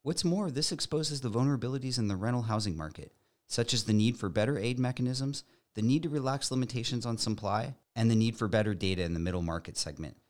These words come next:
That must all be fixed to solve the nation's longstanding housing woes.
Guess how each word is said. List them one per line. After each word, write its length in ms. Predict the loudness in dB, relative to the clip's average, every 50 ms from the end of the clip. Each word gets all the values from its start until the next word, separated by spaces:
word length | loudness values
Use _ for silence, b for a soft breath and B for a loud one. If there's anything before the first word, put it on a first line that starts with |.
| _ _
That 160 | 0 0 2
must 220 | 2 2 2 4 4
all 100 | 2 2
be 140 | 2 -2 -4
fixed 300 | -4 -4 -4 -4 -4 -2
to 60 | 0
solve 280 | 0 0 0 0 -2
the 60 | -2 -2
nation's 380 | -2 -2 -2 0 -2 0 0
longstanding 640 | 0 0 0 0 -2 -2 -2 0 0 0 0 -2 -4 -6
housing 420 | -6 -4 -2 -2 0 0 -2 -2
woes. 360 | -4 -6 -6 -6 -6 -6 -8